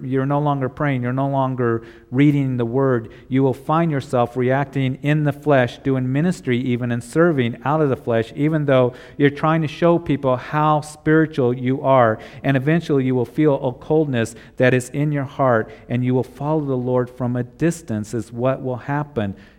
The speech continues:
Be careful. Don't pull back. Don't neglect prayer and reading the word and the study of the word. Otherwise, you're going to feel a coldness within you. You see, Peter was feeling it not only physically, but spiritually.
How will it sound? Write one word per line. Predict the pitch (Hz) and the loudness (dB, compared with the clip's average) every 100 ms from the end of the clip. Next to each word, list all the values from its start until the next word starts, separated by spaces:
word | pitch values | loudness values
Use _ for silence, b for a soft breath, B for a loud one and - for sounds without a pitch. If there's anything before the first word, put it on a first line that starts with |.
| _ | _
Be | 147 151 | 0 0
careful. | - 160 151 127 | -2 -4 -2 -6
Don't | 120 147 160 170 | -6 -4 -4 -6
pull | - 117 | -6 -6
back. | 95 95 90 87 - | -4 -6 -6 -8 -6
Don't | 160 185 | -4 -4
neglect | 143 131 120 117 - | -6 -2 -2 -2 -6
prayer | 117 107 101 B B - | -2 0 -2 B B -4
and | 123 | 0
reading | 135 139 131 | 2 2 0
the | 117 | -2
word | 117 117 110 | 0 0 0
and | 110 | -4
the | |
study | 113 - 170 175 123 | -6 -6 -4 0 -2
of | - 107 | -2 -4
the | 98 | -6
word. | 95 90 87 92 95 _ _ _ _ _ _ _ _ _ _ _ _ _ _ _ _ | -8 -8 -10 -12 -16 _ _ _ _ _ _ _ _ _ _ _ _ _ _ _ _
Otherwise, | 139 147 139 139 131 | 0 2 2 0 0
you're | 135 | -2
going | 127 | -2
to | 123 | -4
feel | - - 139 120 | -4 -2 0 0
a | 107 | -2
coldness | - 131 120 104 95 | -6 -6 -4 -6 -8
within | 104 101 104 98 | -10 -8 -10 -10
you. | 87 85 95 _ _ _ _ _ _ _ _ _ _ _ _ _ _ b b | -12 -14 -18 _ _ _ _ _ _ _ _ _ _ _ _ _ _ b b
You | - | -8
see, | 127 143 | -2 -4
Peter | 139 170 160 | 2 2 4
was | 131 - | 0 -2
feeling | 139 131 120 | -4 -2 -2
it | 120 127 | -4 -4
not | 127 127 | -4 -2
only | 117 104 | -4 -4
physically, | - 135 110 - 101 | -4 -4 -4 -2 -4
but | 101 104 | -4 -10
spiritually. | - - 113 110 - 87 82 | -10 -6 -4 -6 -12 -14 -14